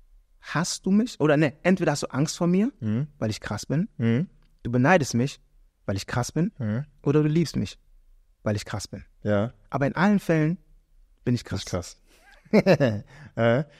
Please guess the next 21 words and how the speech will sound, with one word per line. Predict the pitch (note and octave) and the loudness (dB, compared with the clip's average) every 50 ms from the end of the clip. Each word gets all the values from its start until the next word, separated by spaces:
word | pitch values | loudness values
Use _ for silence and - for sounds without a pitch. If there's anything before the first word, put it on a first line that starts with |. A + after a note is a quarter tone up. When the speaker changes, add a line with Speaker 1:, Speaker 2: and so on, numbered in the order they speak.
| - - - - - | -20 -20 -16 -4 2
Speaker 2:
aber | C#3 E3 F3 D#3+ | 6 6 8 8
das | C#3+ C3+ - | 6 4 4
Ding | D3+ D3+ D#3+ | 2 2 2
ist, | F#3 F#3+ - - _ _ _ _ _ _ _ - | 2 0 -2 -12 _ _ _ _ _ _ _ -2
das | B2+ - - | 0 2 4
kannst | D3 C#3+ C3 - F3 | 2 2 2 2 4
du | |
jetzt | E3+ D3+ B2+ A#2 | 4 4 4 4
sagen, | B2+ B2 B2 A#2+ | 2 2 2 2
weil | A#2+ | 2
du | A2+ - | 0 0
krass | - C#3 C3+ - - | 0 -2 -2 -2 -4
bist. | - A#2+ - _ - _ _ - _ _ _ - - | -16 -18 -18 _ -20 _ _ -20 _ _ _ -6 -2
Was | C#3 B2+ - | 0 0 2
machen | F3 D3 D3+ D3 | 4 4 4 6
die | C3+ | 6
ganzen | D3+ C#3 - D3 B2+ | 4 4 2 2 2
Hampelmänner? | D3+ D3+ C#3 A#2+ G#2 F#2+ F2+ F2+ - | 2 2 2 0 0 0 -4 -4 -4
Was | A2+ B2 - | -6 -2 2
sagen | D3 B2+ A#2+ B2 A#2+ | 2 2 2 2 0
die? | A#2+ G#2 G2+ | 0 -2 -4